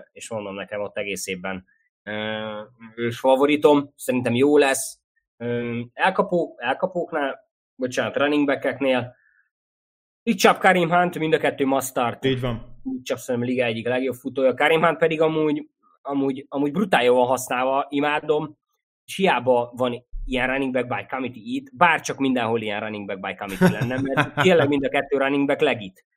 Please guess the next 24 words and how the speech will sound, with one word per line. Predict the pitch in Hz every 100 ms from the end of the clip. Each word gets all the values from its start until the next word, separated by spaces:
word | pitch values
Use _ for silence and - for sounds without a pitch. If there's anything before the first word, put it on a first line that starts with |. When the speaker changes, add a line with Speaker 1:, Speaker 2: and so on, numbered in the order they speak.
| _
Speaker 1:
Tehát | 165 170
Speaker 2:
P |
P | 156
R-ban | 143
Speaker 1:
hiába | 160 -
Speaker 2:
főleg. | 127 120 110 123
Speaker 1:
mondjuk | 143 143 139
Chubb | - 131
százhatvan | - 151 139 - 131 135 127
yardot, | 131 131 131 143 147 - _ _ _ -
és | 120 120
tesz | 156 147
fel | - 123
egy | 110
touchdownt, | 135 131 123 151 151
akkor | 156 - 165 160
Kareem | 160 160 147
Hunt | 151 147 156
mondjuk | 156 156 156 156 160
azt | 151
mondja, | 147 143 143
hogy | 143 147
nyolcvan | 151 151 151 147
yard | 147 147 147 143 147